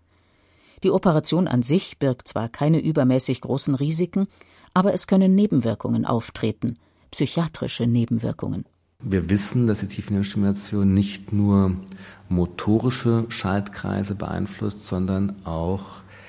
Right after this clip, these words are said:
Speaker 2: Schaltkreise, die unser Denken und Fühlen beeinflussen, beziehungsweise wenn die Elektrode nicht richtig liegt, ist das Risiko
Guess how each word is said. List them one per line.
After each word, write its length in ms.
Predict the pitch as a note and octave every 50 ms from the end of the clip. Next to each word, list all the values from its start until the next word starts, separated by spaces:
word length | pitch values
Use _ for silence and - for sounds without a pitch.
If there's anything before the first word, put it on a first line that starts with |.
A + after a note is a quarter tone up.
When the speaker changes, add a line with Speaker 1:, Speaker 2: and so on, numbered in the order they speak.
| - - - - - - - - - _ - -
Speaker 2:
Schaltkreise, 880 | - - - F2+ F#2 G2 G2 G2 - - F#2+ F#2 F2+ F#2 F2+ F2 F2+ E2
die 240 | - - F2+ F2 -
unser 280 | G2 E2+ - - D2+
Denken 680 | C2 - E2+ F2 G2 A2 G2+ - - - G2+ G2 G2 G2
und 200 | G2+ F#2+ F#2 -
Fühlen 580 | - - - - A2 A2+ A2+ A2+ G#2+ G#2 F#2+
beeinflussen, 840 | F2+ E2 C2 D#2 D#2 D2+ C#2+ - - - B1+ - - - - D2+ C2+
beziehungsweise 640 | C2+ - - - F2 E2 E2 - E2 E2+ D#2+ D#2 E2+
wenn 120 | E2+ D#2+
die 100 | D2+ -
Elektrode 500 | - D#2 D2 - - - F2 F2 D#2+ D#2+
nicht 280 | E2+ F2+ - - - -
richtig 480 | F#2 E2+ - - - - - - - -
liegt, 320 | - G#2 - - - -
ist 260 | - - F2 - - - - -
das 340 | - E2 D#2+ - - - -
Risiko 500 | E2+ D#2+ - - D#2 - - E2 D2+